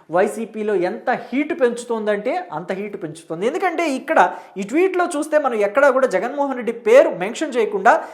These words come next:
విజయసాయి రెడ్డి ఆ ట్వీట్ పెట్టారు. ఒక్కసారి ఆ ట్వీట్ ఏంటనేది మీకు చదివి వినిపిస్తాను, చూడండి.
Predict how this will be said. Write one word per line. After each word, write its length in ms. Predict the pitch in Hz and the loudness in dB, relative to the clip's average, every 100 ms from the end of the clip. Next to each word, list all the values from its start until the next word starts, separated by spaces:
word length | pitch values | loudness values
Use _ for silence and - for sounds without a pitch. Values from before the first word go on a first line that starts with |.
| - 180 | -16 -10
విజయసాయి 580 | 208 339 330 269 214 202 | -2 0 2 4 4 4
రెడ్డి 540 | 190 277 160 160 - - 165 | 0 -2 -2 -4 -6 -8 -8
ఆ 40 | |
ట్వీట్ 320 | - 233 233 | -4 -8 -4
పెట్టారు. 280 | 170 147 120 - _ _ 151 | -6 -6 -8 -12 _ _ -8
ఒక్కసారి 360 | 160 214 285 | -4 2 4
ఆ 40 | 269 | 2
ట్వీట్ 320 | 240 294 285 | 0 -4 0
ఏంటనేది 400 | 247 226 226 220 | 0 0 -2 -4
మీకు 120 | 208 | -6
చదివి 320 | 208 208 269 | 2 2 2
వినిపిస్తాను, 580 | 247 208 208 - 185 339 - | -4 -6 -6 0 0 -2 -6
చూడండి. 220 | 139 113 | -6 -8